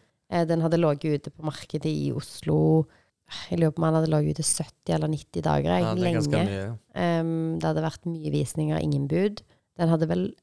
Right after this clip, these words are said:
Speaker 1: originalt ligget ute for seks fem eller noe sånt.
Speaker 2: Mhm.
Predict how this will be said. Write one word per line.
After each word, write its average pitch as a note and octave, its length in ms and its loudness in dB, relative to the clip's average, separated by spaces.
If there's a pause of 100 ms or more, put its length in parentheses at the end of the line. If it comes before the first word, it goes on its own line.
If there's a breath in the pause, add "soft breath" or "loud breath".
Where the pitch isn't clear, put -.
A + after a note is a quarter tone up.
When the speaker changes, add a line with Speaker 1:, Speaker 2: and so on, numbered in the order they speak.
(120)
Speaker 1:
originalt D#3+ 580 2
ligget D3 400 2 (100)
ute D3 100 -2
for C#3+ 460 0
seks - 920 -8 (260)
fem G#3+ 400 -4
eller F3+ 160 0
noe E3+ 80 0
sånt. C4+ 260 -4
Speaker 2:
Mhm. B2+ 120 -18